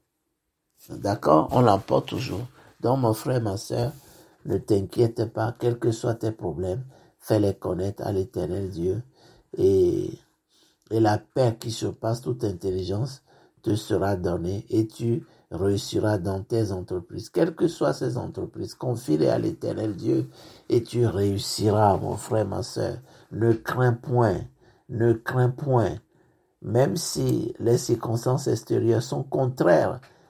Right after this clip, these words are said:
à ta foi, à ta foi, continue de prier, mon frère, ma sœur. Continue de prier.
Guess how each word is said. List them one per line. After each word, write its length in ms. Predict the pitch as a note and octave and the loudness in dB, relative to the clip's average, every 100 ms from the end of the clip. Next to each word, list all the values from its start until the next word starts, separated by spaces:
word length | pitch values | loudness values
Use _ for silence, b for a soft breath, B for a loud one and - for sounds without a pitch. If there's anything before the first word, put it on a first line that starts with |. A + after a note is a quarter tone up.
| b b | b b
à 140 | - | -2
ta 260 | G#2 - C3+ | 0 4 4
foi, 600 | C3 - F3 D#3+ B2 A2 _ b b b b b b _ _ _ _ - | 4 4 8 10 8 0 _ b b b b b b _ _ _ _ -2
à 140 | A2+ | -2
ta 240 | A2+ C#3+ | 4 4
foi, 580 | C#3 - E3+ D3+ D3+ E3 _ _ _ | 4 4 6 8 8 2 _ _ _
continue 720 | - C#3 C3+ - C#3+ C3+ D3+ | -2 0 0 -4 -4 0 2
de 180 | C3+ B2 | 6 6
prier, 500 | A#2+ C3+ B2+ C3 C3+ | 6 2 0 2 4
mon 200 | A2 G2+ | 2 0
frère, 280 | G2+ A#2+ A2+ | -4 -4 -2
ma 140 | F#2 | -4
sœur. 400 | G#2 - F#2 D#2 - b b b b b b b b _ _ _ _ - - - | -6 -4 -4 -6 -10 b b b b b b b b _ _ _ _ -20 -18 2
Continue 580 | D#3 D#3 - D3 D#3 D3+ | 4 4 4 2 4 6
de 120 | C3 | 4
prier. 460 | A#2 A2 G2+ F#2 | 4 -2 -2 -2